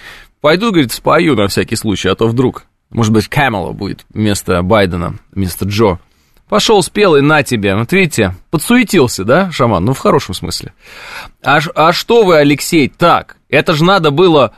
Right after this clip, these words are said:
в ухо попасть», э, пишет, э, «I believe I can fly». М.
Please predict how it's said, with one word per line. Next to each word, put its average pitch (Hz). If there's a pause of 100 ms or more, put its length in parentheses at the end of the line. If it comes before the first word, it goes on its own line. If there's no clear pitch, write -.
(140)
в 123
ухо 190
попасть», 151 (240)
э, 123
пишет, 165
э, 143
«I 135
believe 147
I 135
can 139
fly». 90 (760)
М. 151